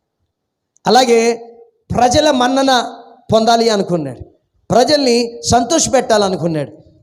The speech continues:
అందుకనే ఆ ప్రజలు కోరుకున్నట్లుగా ప్రభువును సిలువ వేయటానికి అప్పగించాడు, ప్రభువును సిలువ వేయటానికి అప్పచెప్పేశాడు, బరబ్బని విడుదల చేశాడు,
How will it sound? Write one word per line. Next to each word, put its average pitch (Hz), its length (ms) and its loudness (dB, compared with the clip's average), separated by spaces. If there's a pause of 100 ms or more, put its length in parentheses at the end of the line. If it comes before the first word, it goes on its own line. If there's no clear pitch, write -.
(140)
అందుకనే 175 680 -2 (720)
ఆ 190 120 2
ప్రజలు 226 460 0
కోరుకున్నట్లుగా 202 1120 0 (520)
ప్రభువును 240 440 2
సిలువ 254 280 -2
వేయటానికి 214 400 0
అప్పగించాడు, 156 600 -6 (1200)
ప్రభువును 262 360 2
సిలువ 285 300 -2
వేయటానికి 269 680 0
అప్పచెప్పేశాడు, - 800 -8 (2250)
బరబ్బని 262 840 2
విడుదల 214 260 0
చేశాడు, 151 600 -8